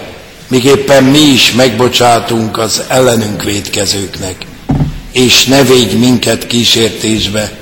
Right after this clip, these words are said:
de szabadíts meg a gonosztól, mert tiéd az ország, a hatalom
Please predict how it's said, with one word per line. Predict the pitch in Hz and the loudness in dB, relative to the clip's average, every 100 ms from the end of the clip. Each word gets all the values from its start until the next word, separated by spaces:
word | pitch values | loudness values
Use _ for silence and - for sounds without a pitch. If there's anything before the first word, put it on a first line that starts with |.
| - - - - - - | -20 -20 -20 -20 -20 -4
de | 120 | 0
szabadíts | - 143 135 127 120 107 - | 2 2 4 4 2 0 -2
meg | 113 107 | -2 -2
a | 110 | -2
gonosztól, | 117 120 - - - 107 104 - - - - - - - | 0 0 0 -2 -2 -4 -4 -8 -14 -18 -20 -20 -20 -12
mert | 113 120 107 - | 0 0 0 0
tiéd | 135 131 117 | 2 4 2
az | 123 - - | 0 -2 0
ország, | 127 113 - 120 113 104 - - - - - - - | 2 2 2 2 2 0 -6 -14 -18 -20 -20 -20 -6
a | - | -2
hatalom | 98 123 - 123 123 113 107 | 0 2 2 2 2 2 0